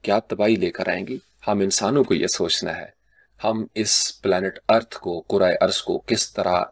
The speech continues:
एक बेहतर दुनिया बना सकते हैं, जहां सब प्यार, मोहब्बत, अमन के साथ रह सकें, जहां लोग एक दूसरे का हौसला बन सकें, एक दूसरे का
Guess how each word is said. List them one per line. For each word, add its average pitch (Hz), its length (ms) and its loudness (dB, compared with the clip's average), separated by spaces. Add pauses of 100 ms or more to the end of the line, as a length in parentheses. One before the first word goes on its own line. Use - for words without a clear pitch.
एक - 180 0 (320)
बेहतर 110 480 0
दुनिया 90 340 0
बना 82 240 0
सकते - 380 -4
हैं, 90 160 -4 (640)
जहां 104 300 0
सब - 380 0 (120)
प्यार, 92 300 -2
मोहब्बत, 92 440 -10 (500)
अमन 117 300 2
के - 260 -4
साथ 82 260 -2 (100)
रह 87 100 0
सकें, - 320 -2 (420)
जहां 98 240 0
लोग 92 300 -2
एक 95 200 0
दूसरे 95 300 -4
का 85 380 0 (380)
हौसला 104 360 2
बन 78 180 -2
सकें, - 460 -8 (200)
एक 92 160 -4
दूसरे 98 320 -4
का 90 380 -4